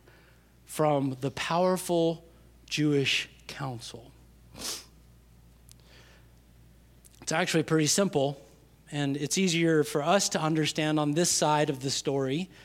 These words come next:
because we know how it all plays out. Jesus has actually already explained in the previous chapter, in John chapter six, how this works in verse forty-four. You should write that down.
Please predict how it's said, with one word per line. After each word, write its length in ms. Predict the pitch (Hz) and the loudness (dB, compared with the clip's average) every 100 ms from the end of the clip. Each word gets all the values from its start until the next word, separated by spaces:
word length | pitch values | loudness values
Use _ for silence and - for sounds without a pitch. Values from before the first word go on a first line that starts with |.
| - | -16
because 240 | - 139 139 | -8 -4 -2
we 80 | |
know 140 | 156 143 | 0 0
how 240 | 143 147 | 0 0
it 60 | 147 | 2
all 140 | 147 | 2
plays 360 | 143 - 156 143 | 0 -2 0 2
out. 420 | 151 120 - - - - - - | 0 -2 -8 -18 -20 -20 -20 -12
Jesus 360 | - 180 165 143 | -2 0 2 0
has 140 | 156 | 2
actually 420 | 160 202 196 180 175 | 2 2 2 2 2
already 440 | 156 170 165 160 | 2 4 4 2
explained 1080 | 147 - - - 175 214 202 165 147 147 175 - - | 0 -2 -2 -2 0 2 2 2 0 -2 -4 -10 -8
in 80 | 165 | -2
the 60 | 170 | 0
previous 540 | - 202 202 160 143 | 0 0 2 2 -2
chapter, 500 | - 202 202 190 160 | -2 0 0 0 0
in 160 | 151 151 | 2 2
John 260 | 170 180 | 2 2
chapter 400 | 165 175 156 - | 2 0 0 -2
six, 460 | 131 - 262 175 - | -2 2 2 0 -2
how 160 | 160 156 | 0 2
this 180 | 151 | 2
works 320 | 151 151 160 - | 2 0 0 -2
in 120 | 165 | 0
verse 240 | 160 151 | 2 2
forty-four. 1000 | - - 170 175 160 - 190 147 127 131 - - - - - - - - - - - _ _ _ - - | -2 -4 -2 -2 -4 -2 0 0 -2 -8 -16 -20 -20 -20 -20 -20 -20 -20 -20 -20 -20 _ _ _ -20 -6
You 120 | 165 | -2
should 160 | 185 | 0
write 240 | 156 143 - | 0 0 -2
that 160 | 135 | -6
down. 440 | 123 139 131 131 | -2 -2 -2 -6